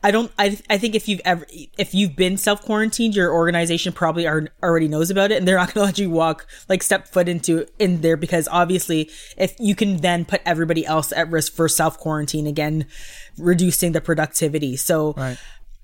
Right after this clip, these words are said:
Speaker 1: I think the first thing that you need to do is contact your occupational health and safety department, and then, uh, they'll do, like, a wellness check to see whether you're ready to come back to work.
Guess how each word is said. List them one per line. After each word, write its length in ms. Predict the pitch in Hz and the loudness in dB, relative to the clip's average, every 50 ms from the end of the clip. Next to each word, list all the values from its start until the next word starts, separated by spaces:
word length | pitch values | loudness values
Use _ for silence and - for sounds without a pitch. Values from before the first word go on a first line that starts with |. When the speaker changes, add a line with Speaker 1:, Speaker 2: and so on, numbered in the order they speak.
| - - | -2 0
Speaker 1:
I 100 | 196 196 | 0 0
think 240 | - 247 214 196 - | 0 -2 -2 -2 -4
the 80 | 190 | -4
first 260 | - - 185 185 - | 0 0 0 0 0
thing 100 | - 196 185 | -2 0 0
that 160 | 180 175 - | 0 -2 -2
you 60 | 185 | -4
need 160 | 170 170 160 | -4 -2 -2
to 100 | - - | -4 -2
do 120 | 156 165 160 | 0 2 2
is 100 | 165 - | 2 0
contact 500 | - - 160 165 160 - 160 156 - - | -2 -2 -2 -2 -2 -2 -2 -2 -2 -2
your 120 | 170 - | -2 -2
occupational 600 | 147 151 139 - 185 - - 156 151 - 175 156 | -2 -2 -4 -4 -4 -4 -2 -2 -2 -2 -4 -4
health 240 | - 156 151 147 - | -4 -4 -6 -4 -6
and 100 | 160 156 | -6 -2
safety 280 | - 160 156 156 - 196 | -2 -2 -2 -2 -2 -4
department, 560 | 190 190 - - 202 214 220 247 262 254 - - | -4 -2 0 0 0 0 0 -2 -2 -4 -6 -4
and 240 | - 170 165 165 156 | -2 0 0 2 2
then, 240 | 160 160 160 160 160 | 2 0 0 -2 -2
uh, 140 | - 165 165 | 0 -2 0
they'll 160 | 156 170 170 | 2 0 0
do, 160 | 160 151 165 156 | 0 0 0 0
like, 160 | 160 156 165 | 0 0 0
a 40 | 156 | 0
wellness 440 | 147 147 147 151 143 143 131 - | 0 0 0 0 -2 -4 -4 -6
check 160 | - 160 151 - | -6 -6 -6 -4
to 80 | 160 | -4
see 240 | 143 - - 147 147 | -4 -2 -2 -2 0
whether 260 | 143 151 147 147 156 | 0 0 0 0 0
you're 440 | 151 147 151 151 147 147 151 151 - | 2 2 2 2 2 2 0 -2 -4
ready 300 | 196 180 156 156 151 151 | -4 -2 0 0 0 0
to 60 | 147 147 | -4 -4
come 160 | - 147 143 | -6 -6 -4
back 200 | 143 135 131 - | -4 -4 -4 -6
to 100 | - 147 | -8 -10
work. 400 | 143 139 120 - - - - | -8 -10 -10 -10 -12 -12 -14